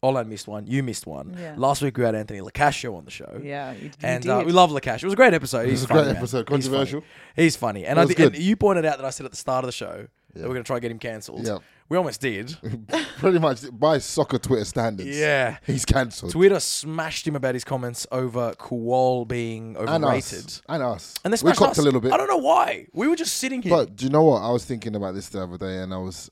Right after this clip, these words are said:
Speaker 3: I was saying it literally proves Kat's point.
Speaker 1: Yeah.
Speaker 3: Which is that football,
Speaker 2: Mm.
Speaker 3: um, fans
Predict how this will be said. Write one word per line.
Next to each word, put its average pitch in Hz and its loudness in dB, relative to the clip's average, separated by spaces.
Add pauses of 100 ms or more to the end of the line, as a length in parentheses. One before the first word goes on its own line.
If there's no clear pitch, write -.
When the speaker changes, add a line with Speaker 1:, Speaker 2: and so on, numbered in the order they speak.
Speaker 3:
I 101 -10
was 98 -10
saying 101 -6
it 92 -10
literally 110 -6
proves 95 -6 (100)
Kat's - -8
point. 98 -6 (140)
Speaker 1:
Yeah. 120 -8 (180)
Speaker 3:
Which 95 -10
is 95 -10
that 98 -8
football, 95 -4 (360)
Speaker 2:
Mm. 110 -4
Speaker 3:
um, 87 -6 (200)
fans 87 -8